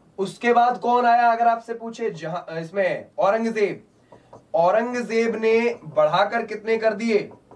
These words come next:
बीस या इक्कीस, ये चीज आप ध्यान रखना, ठीक है। तो सबसे ज्यादा औरंगजेब ने कब्जा किया था,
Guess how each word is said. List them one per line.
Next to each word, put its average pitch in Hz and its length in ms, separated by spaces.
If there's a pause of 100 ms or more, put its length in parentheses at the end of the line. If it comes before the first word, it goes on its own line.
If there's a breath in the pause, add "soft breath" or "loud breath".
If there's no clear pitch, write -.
(140)
बीस 175 600 (340 soft breath)
या 202 600 (280)
इक्कीस, 185 1040
ये 208 120
चीज 175 240
आप 117 220
ध्यान 107 220
रखना, 104 260
ठीक 208 240
है। 302 300 (120)
तो 180 60
सबसे 226 500
ज्यादा 220 520 (200)
औरंगजेब 185 720 (320)
ने 160 100
कब्जा 151 360
किया 110 300
था, - 240